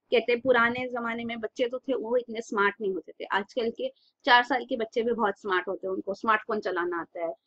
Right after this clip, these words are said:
दो साल के बच्चों को भी smartphone चलाना आता है। तो जैसे-जैसे ब-, generation बढ़ रही है, वैसे-वैसे intelligence बढ़ रही है, बच्चे और smart होते जा रहे हैं। तो ये क्या है? ये natural selection है कि naturally ये हो रहा है।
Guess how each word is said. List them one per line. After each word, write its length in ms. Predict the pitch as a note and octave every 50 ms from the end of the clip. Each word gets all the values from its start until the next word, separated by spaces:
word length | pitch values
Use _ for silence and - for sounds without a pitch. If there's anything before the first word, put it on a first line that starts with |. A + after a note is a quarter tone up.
| _ _ _ -
दो 140 | A3+ - D#4
साल 220 | E4+ F4 - C4 C4
के 100 | C4 B3+
बच्चों 240 | A#3 A#3 - A#3
को 80 | A3 A3+
भी 100 | G#3+ A3
smartphone 480 | A#3 - A3+ F#3+ F#3 F#3 - - G3+ G3
चलाना 380 | - F#3 F#3 F3+ F3+ F#3+ F#3+
आता 140 | F#3 - G3+
है। 40 | A#3
तो 80 | E4+ C#4
जैसे-जैसे 600 | A#3+ B3+ A#3 C#4+ F4 F#4 F#4 F#4 F4+ E4+ - F#4
ब-, 340 | D#4 C4+ C#4 A3+ G#3+ G3+ G3+ G3
generation 540 | A3+ G#3+ G#3+ A3 B3 C#4 C#4 F4 E4 D4 B3+
बढ़ 240 | A3 A#3+ B3+ C4+
रही 120 | C4+ C#4 C#4
है, 60 | C#4+
वैसे-वैसे 680 | B3+ A3+ A3+ A3+ - D4 D4 C#4+ C#4+ - - D4+ D#4+ G4 - _ _ _ _ -
intelligence 640 | - C4 C4+ D#4 D#4 D4+ D#4+ C#4 C#4 D4+ D4 D4 C#4 A#3
बढ़ 260 | A#3 A#3 A#3 A#3 A#3
रही 180 | A#3 A#3+ A#3+
है, 240 | A3+ A3+ A3 A3 A#3 - _ _ _ _ _ _ -
बच्चे 220 | G#3 A#3 - C#4
और 200 | B3+ A#3+ C4 D4
smart 420 | C#4+ - - A#3+ A#3 B3 C#4 - E4
होते 180 | D4 - B3+
जा 200 | A#3 A#3+ A3+ G#3+
रहे 160 | G#3 G#3+ G#3+
हैं। 100 | A3 A3
तो 200 | A3+ _ - C#4
ये 340 | C4 B3+ A3+ A#3+ C#4 D#4+ F#4 - _ -
क्या 160 | E4 D#4+ E4
है? 220 | F4 E4 F4+ G4
ये 140 | F4+ E4+ D#4+
natural 480 | C#4 A3 G3 G#3+ - - - C4+ C#4 C#4
selection 520 | C#4 - G#3 F#3 F3+ - - - F#3+ F3+
है 60 | E3+
कि 120 | - G3+ G3
naturally 680 | G#3+ G#3 B3+ E4 - - - E4+ F4 F4+ E4 F4 E4+
ये 60 | E4
हो 180 | C#4 G3+ F3 E3+
रहा 100 | D#3 -
है। 120 | - _